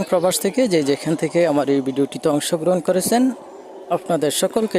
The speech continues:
জানাই আন্তরিক অভিনন্দন ও শুভেচ্ছা। তো বন্ধুরা, এই মুহূর্তে রয়েছি কুমিল্লা জেলা বরুড়া থানা আল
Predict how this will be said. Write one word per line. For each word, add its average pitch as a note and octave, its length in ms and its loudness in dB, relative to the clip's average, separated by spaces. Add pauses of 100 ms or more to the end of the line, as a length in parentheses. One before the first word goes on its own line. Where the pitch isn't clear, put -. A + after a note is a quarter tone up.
জানাই D3 280 4
আন্তরিক C#3 440 0
অভিনন্দন B2+ 520 0 (220)
ও C#3 80 0 (240)
শুভেচ্ছা। B2+ 520 -2 (1300)
তো D#3 80 4 (140)
বন্ধুরা, D#3 300 2 (100)
এই D#3 120 0
মুহূর্তে C#3 320 0 (100)
রয়েছি C#3 400 2 (1120)
কুমিল্লা D3+ 460 2
জেলা D3+ 240 4 (540)
বরুড়া C3+ 380 2
থানা D#3 240 2 (340)
আল D#3 100 4